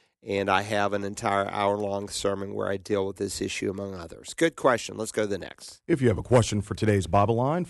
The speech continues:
Speaker 2: eight four three, five two five, one eight five nine. Our next question comes from Jessica in Beaufort, South Carolina. What is the difference be-, between spiritual warfare and trials designed to sanctify?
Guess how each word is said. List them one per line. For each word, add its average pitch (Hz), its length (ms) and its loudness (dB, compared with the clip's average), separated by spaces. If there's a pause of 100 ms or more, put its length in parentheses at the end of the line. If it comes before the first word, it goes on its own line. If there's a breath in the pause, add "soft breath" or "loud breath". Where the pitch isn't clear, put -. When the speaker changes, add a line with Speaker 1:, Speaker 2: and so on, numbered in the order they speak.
(120)
Speaker 2:
eight 98 180 2
four 98 240 2
three, 147 380 -2
five 143 420 4
two 160 220 -2
five, 98 580 2 (380)
one 120 320 2
eight 104 240 2
five 95 360 2
nine. 82 400 -2
Our 117 160 2
next 160 300 -2
question 123 360 2
comes 113 220 2
from 95 220 -2
Jessica - 360 0
in 82 100 -4
Beaufort, 117 400 -2
South 98 280 2
Carolina. 101 560 0 (580)
What 135 220 6
is 196 140 -2
the 180 80 4
difference 139 380 2
be-, 113 180 -4 (180)
between 104 460 0
spiritual 143 480 0
warfare 101 640 2
and 92 160 -2
trials 104 480 2
designed 101 580 0
to 113 100 -4
sanctify? 73 640 -4